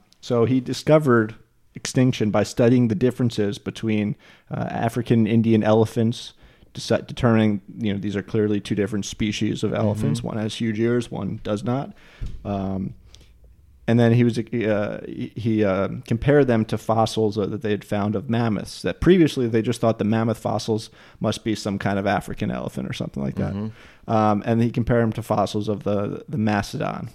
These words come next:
Speaker 1: the North American mastodon, and he, he just determined, um, no, you know what? Extinction is the thing that happens. But something, i-, i-, another interesting thing about George Cuvier, and forgive me, this is a, a long fact, I understand,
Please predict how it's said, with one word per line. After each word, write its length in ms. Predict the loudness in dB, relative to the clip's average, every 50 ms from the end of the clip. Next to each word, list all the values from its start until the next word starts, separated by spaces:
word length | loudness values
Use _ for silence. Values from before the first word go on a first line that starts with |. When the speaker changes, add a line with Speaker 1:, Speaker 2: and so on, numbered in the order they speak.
| _ -14 -8
Speaker 1:
the 80 | -6
North 240 | -6 -4 -4 -6 -6
American 340 | -4 -6 -6 -4 -4 -4 -4
mastodon, 580 | -2 -2 -4 -4 -4 -6 -6 -4 -4 -6 -6
and 160 | -6 -4 -4 -2
he, 160 | -2 -4 -4 -8 -10 -10
he 180 | -8 -8 -8
just 360 | -8 -10 -12 -12 -14 -14 _
determined, 500 | -18 -14 -8 -4 -2 0 0 0 -2 -4 -6 _ -20 -20 -20 _ _ _
um, 460 | -6 -4 -4 -2 -2 -4 -4 -6 -8 -10 -14 _ _ _ _ _ _ _ _ _ _ _
no, 160 | -6 -4 -2 0
you 100 | 2 2
know 120 | 2 4
what? 240 | 2 2 0 -2 -6 -10
Extinction 600 | -12 -10 -4 0 2 2 2 2 2 0 0 0
is 120 | 0 0
the 100 | -2 -2
thing 240 | 0 2 2 2 4
that 100 | 4 2
happens. 500 | 2 2 0 -2 -4 -6 -8 -12 -14 -16 -20 -20 _ _ _ _ _ _ _ _ _ _ _ _ _ _ _ -20 -20 -20 -20 _ _ _ _ _ _ _ -8
But 440 | 0 2 4 4 4 2 -2 -8 -14 -20 -20 _ _ _ _ _ _ _ _ _ _ _ _ _ _ -20 -20 _ _ -20 -10
something, 320 | -6 -4 -2 0 0 2 2
i-, 340 | 2 2 0 0 -2 -4
i-, 40 | -8 -6 -4 0
another 460 | 2 4 6 8 8 8 8 6 6
interesting 480 | 4 2 0 -2 -2 -2 -2 -2 0
thing 180 | 0 0 0 0
about 280 | 0 0 0 -2 -2 -2
George 260 | -2 -2 -4 -2 -2
Cuvier, 280 | -4 -2 0 0 0 0 0 -2
and 260 | -2 -6 -8 -8 -6
forgive 240 | -4 -2 0 0 0
me, 120 | 0 0
this 200 | -2 -4 -6 -6
is 80 | -4 -4
a, 140 | -4 -4 -2
a 120 | -2 0 0
long 340 | 2 2 2 2 2 0 -2
fact, 420 | -2 -2 -2 -2 -2 -4 -6 -6
I 120 | -4 -4
understand, 500 | -2 -2 -4 -4 -4 -6 -6 -6 -6 -6